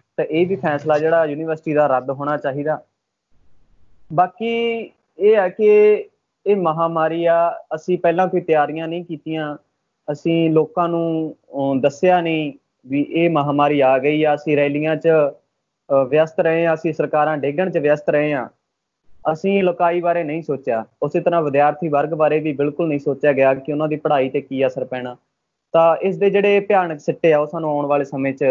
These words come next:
ਦੇਖਣੇ ਪੈਣਗੇ, ਜੋ ਵਿਦਿਆਰਥੀ ਦੇ ਜੀਵਨ 'ਤੇ ਪੈਣੇ ਆ, ਜੋ ਵਿਦਿਆਰਥੀ ਦੇ ਸਮਾਜਿਕ ਜੀਵਨ 'ਤੇ ਪੈਣੇ ਆ, ਜਾਂ ਜਦੋਂ ਉਹਨੇ ਅੱਗੇ ਨੌਕਰੀ ਲੈਣੀ ਆ। ਹੁਣ grade ਦੇ ਤੌਰ 'ਤੇ pass ਕਰ ਦਿੱਤਾ ਗਿਆ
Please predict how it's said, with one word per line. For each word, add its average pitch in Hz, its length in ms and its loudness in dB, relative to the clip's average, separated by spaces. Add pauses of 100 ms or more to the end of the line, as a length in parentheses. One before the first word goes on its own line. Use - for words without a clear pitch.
(120)
ਦੇਖਣੇ 131 360 -2
ਪੈਣਗੇ, 113 400 -6 (140)
ਜੋ 139 140 -2
ਵਿਦਿਆਰਥੀ 131 760 0
ਦੇ 131 160 0
ਜੀਵਨ 127 360 -2
'ਤੇ 147 120 -2
ਪੈਣੇ 127 340 -2
ਆ, 131 80 -2
ਜੋ 127 160 -2
ਵਿਦਿਆਰਥੀ 123 440 0
ਦੇ 127 100 -2
ਸਮਾਜਿਕ 127 400 -2
ਜੀਵਨ 127 260 -2
'ਤੇ 127 100 -2
ਪੈਣੇ 123 260 -4
ਆ, 135 60 -2
ਜਾਂ 143 200 2 (420)
ਜਦੋਂ 165 180 2
ਉਹਨੇ 202 180 0
ਅੱਗੇ 180 200 -2
ਨੌਕਰੀ 165 360 0
ਲੈਣੀ 143 300 0
ਆ। 147 100 -6
ਹੁਣ 170 220 -8 (140)
grade 180 340 2 (220)
ਦੇ 190 160 2
ਤੌਰ 180 240 0
'ਤੇ 185 120 -4
pass 170 340 2
ਕਰ 165 100 4
ਦਿੱਤਾ 143 340 -2
ਗਿਆ 127 260 -4